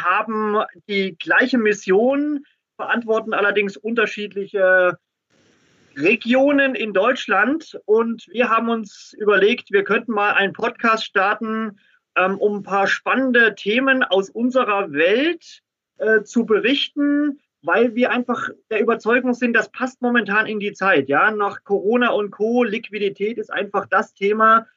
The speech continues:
was viele Unternehmer interessiert. Ja,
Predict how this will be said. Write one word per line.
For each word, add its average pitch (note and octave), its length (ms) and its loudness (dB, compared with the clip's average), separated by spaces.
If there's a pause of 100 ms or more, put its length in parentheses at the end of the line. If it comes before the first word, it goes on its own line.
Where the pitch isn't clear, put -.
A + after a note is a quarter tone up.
(140)
was F#3 340 -2
viele A#3 380 2
Unternehmer G3+ 800 0
interessiert. G3+ 720 -2 (840)
Ja, G#3 340 0